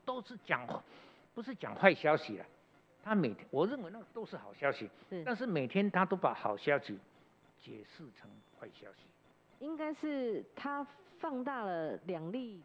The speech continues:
Speaker 2: 几例、个位数例的这样的一个，哦，严重性。陈医师，那
Speaker 1: 不是，
Speaker 2: 我
Speaker 1: 我觉得是，
Speaker 2: 嗯。
Speaker 1: 我觉得是整个团队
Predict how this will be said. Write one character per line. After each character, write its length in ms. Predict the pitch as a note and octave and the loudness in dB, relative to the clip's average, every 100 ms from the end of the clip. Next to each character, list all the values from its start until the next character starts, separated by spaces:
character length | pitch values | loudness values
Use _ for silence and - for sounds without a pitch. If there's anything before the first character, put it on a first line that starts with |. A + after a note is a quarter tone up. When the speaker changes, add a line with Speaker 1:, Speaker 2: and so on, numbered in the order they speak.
| - | -16
Speaker 2:
几 160 | D#3+ E3+ | -14 -12
例、 260 | A#3 F#3+ D3+ _ | -12 -14 -18 _
个 120 | A#3+ G#3+ | -4 -4
位 120 | G#3+ | -4
数 180 | A3+ G#3+ | -6 -10
例 240 | G#3+ E3+ | -10 -12
的 240 | B2+ B2+ C3 - | -12 -14 -16 -8
这 80 | A3+ | -6
样 140 | G#3+ | -4
的 80 | F#3 | -2
一 160 | D#3 D#3 | -2 -2
个， 380 | E3 C#3+ C#3 D#2+ - _ _ - | -4 -4 -6 -10 -20 _ _ -10
哦， 300 | D3 B2 B2 _ | -8 -8 -10 _
严 160 | D#3 E3 | -6 -4
重 180 | G3+ F#3+ | -4 -6
性。 160 | F#3+ - - - _ - | -10 -14 -20 -20 _ -4
陈 100 | C#4 | -2
医 60 | |
师， 120 | D#4+ | 0
那 320 | F#4 G4+ C#4+ - | 0 -2 -4 -8
Speaker 1:
不 160 | - | -10
是， 80 | A#3+ | -6
Speaker 2:
我 60 | B3+ | -6
Speaker 1:
我 100 | C3 | -8
觉 160 | A3+ | -14
得 80 | A#3+ | -16
是， 160 | - A3+ | -12 -6
Speaker 2:
嗯。 160 | G#3+ D#3+ - | -4 -6 -10
Speaker 1:
我 100 | D#3 | -14
觉 180 | D#3+ A3 | -14 -16
得 80 | A3 - | -20 -20
是 80 | G#3+ _ | -20 _
整 120 | E3 B2 G#2 A2 | -14 -14 -16 -14
个 240 | C3+ A#2+ | -10 -10
团 260 | - A2+ C#3+ | -12 -16 -14
队 240 | E3 B2 | -10 -12